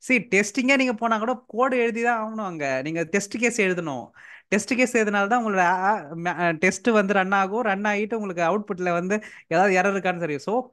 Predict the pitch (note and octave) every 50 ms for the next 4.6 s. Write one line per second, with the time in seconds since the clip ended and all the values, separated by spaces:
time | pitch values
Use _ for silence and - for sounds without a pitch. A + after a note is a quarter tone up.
0 | - - G#3 A3+ B3+ B3 A#3+ A3 A#3+ A3 F#3+ F3 E3+ E3 - - - A#3 G#3+ -
1 | G#3 F#3 F3 D#3 D3 C3 D3+ D3+ F3+ E3 D3+ D#3+ E3 D#3 B2+ A#2+ - _ - -
2 | _ _ _ _ - F3+ G#3 A3 G#3 G3 F#3 F3 E3 F3 F3+ E3 D3+ D#3 D3 C3+
3 | C3 B2+ - C#3+ C#3+ D#3+ C#3 D3+ F3 F#3 F3 F3 D#3 C#3+ - - C3+ C3+ C3+ C3+
4 | C3 B2 B2 B2 C3+ D#3 F3 E3 B2+ - _